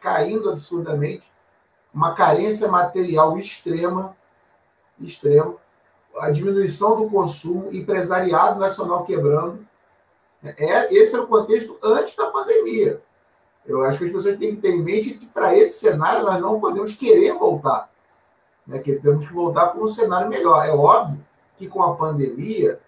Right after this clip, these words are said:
as questões negativas tendem a se acentuar, sobretudo numa pande-, que a pandemia em si, ela pode, ela não, não significa,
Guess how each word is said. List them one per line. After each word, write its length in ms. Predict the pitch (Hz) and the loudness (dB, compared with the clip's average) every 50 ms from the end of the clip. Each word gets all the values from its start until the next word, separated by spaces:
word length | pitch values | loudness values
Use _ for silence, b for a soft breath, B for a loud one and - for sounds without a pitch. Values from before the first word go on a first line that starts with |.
| _ _ _ _ _ _ _ - - _ _ - - - | _ _ _ _ _ _ _ -20 -20 _ _ -20 -18 -16
as 280 | 147 147 151 156 147 | -10 -6 -6 -6 -4
questões 480 | - 180 160 143 - - 147 147 139 139 | -4 -4 -4 -4 -4 -4 -2 -2 -2 -2
negativas 760 | 139 139 135 127 127 - 147 - - 196 185 170 147 - - - | -4 -6 -4 -4 -4 -4 -6 -8 -10 -8 -6 -6 -6 -8 -10 -14
tendem 380 | - 165 180 196 196 208 214 | -12 -10 -8 -8 -6 -4 -4
a 160 | 214 - 190 190 | -2 0 0 0
se 180 | - - 208 | 0 0 0
acentuar, 840 | 214 214 208 - - 202 208 202 - 240 226 196 165 170 170 151 - - _ _ _ _ _ _ _ | -2 -2 -2 -6 -10 -12 -12 -12 -10 -2 2 4 4 4 2 0 -4 -12 _ _ _ _ _ _ _
sobretudo 1000 | _ - 202 202 190 214 208 214 - - - 220 269 277 - 156 - - - - _ _ - | _ 0 0 0 2 4 4 4 4 2 -4 -4 -2 -2 -2 -4 -6 -8 -10 -16 _ _ -6
numa 360 | 190 196 202 202 196 185 180 | -2 -2 2 4 4 4 4
pande-, 320 | - 185 180 180 175 170 - - - - | 2 -2 -2 0 2 2 2 2 0 0
que 60 | 208 | 2
a 100 | 196 190 | 0 2
pandemia 600 | - 220 240 254 269 233 202 175 180 180 170 165 | 2 2 0 2 0 -2 -2 -2 -2 -2 -2 -2
em 140 | 156 147 139 | 0 -2 -4
si, 500 | 143 - - - 185 220 - 196 147 - - _ _ _ _ _ _ _ | -6 -8 -14 -12 -10 -8 -8 -8 -8 -10 -12 _ _ _ _ _ _ _
ela 340 | - 147 185 185 175 175 180 | -4 -2 2 4 4 4 4
pode, 340 | - 175 175 185 220 214 - | 2 2 4 4 4 4 2
ela 160 | 180 185 190 | 0 0 0
não, 240 | 202 208 202 202 185 | 0 0 0 -2 -2
não 140 | 180 185 185 | -4 -8 -10
significa, 840 | - - - 180 190 196 202 190 156 147 - - 220 226 226 240 | -10 -10 -10 -10 -6 -6 -6 -6 -6 -8 -8 -8 -8 -8 -4 -2